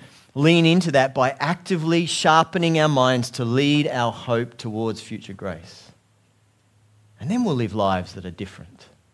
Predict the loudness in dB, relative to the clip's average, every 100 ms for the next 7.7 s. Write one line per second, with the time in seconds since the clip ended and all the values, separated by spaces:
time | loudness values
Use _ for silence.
0 | _ _ _ _ -10 -10 -8 -12 -16 -20
1 | -20 -20 _ _ _ _ _ _ -8 -4
2 | -4 -6 -8 -10 -10 -10 -10 -10 -10 -12
3 | -16 -20 -20 _ _ _ _ _ _ _
4 | _ _ _ _ _ _ _ _ _ _
5 | _ _ _ -14 -6 0 2 0 -4 -18
6 | _ _ _ _ _ _ _ _ -20 -20
7 | -20 -8 -6 -4 -6 -10